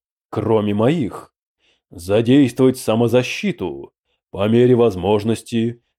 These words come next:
двигаться к столице, избегать конфликтов с обывателями".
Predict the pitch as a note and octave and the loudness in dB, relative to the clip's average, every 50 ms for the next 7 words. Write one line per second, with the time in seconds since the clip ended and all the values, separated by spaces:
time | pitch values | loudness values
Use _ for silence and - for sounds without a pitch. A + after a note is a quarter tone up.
0 | _ _ F2 F2 D#2+ G#2 D3+ F3 C3 C#3+ C3+ - - D3 C3+ - - - - A#2 | _ _ -18 -10 -2 0 2 2 2 0 -2 0 -2 -4 -4 -4 -6 -2 0 0
1 | C#3 F#3+ A3 E3+ - - - G2+ F2 E2 D#2 - _ _ _ _ _ _ _ _ | 2 2 0 -2 -4 -8 -10 -10 -10 -10 -10 -14 _ _ _ _ _ _ _ _
2 | _ _ _ _ _ - F2 G2+ C3 A#2+ A2 B2+ D3+ C#3+ D#3 D#3 C#3 - - A#2 | _ _ _ _ _ -12 -6 -4 -4 -2 2 0 2 4 4 2 2 2 0 -2
3 | G#2+ G2 - - F2 B2 D3+ D3+ - - C#3+ D3 C3+ B2+ - _ _ _ _ _ | -2 -2 -6 -2 0 0 0 0 0 0 0 0 0 -2 -10 _ _ _ _ _
4 | _ _ - - G#2 G2 G2+ A2+ A2 C3+ E3+ E3+ - - G2+ F#2 F2 F2+ F2 D#2+ | _ _ -10 -6 -4 0 0 2 2 2 2 0 0 -4 -6 -6 -6 -8 -8 -12
5 | D2 C#2+ | -14 -18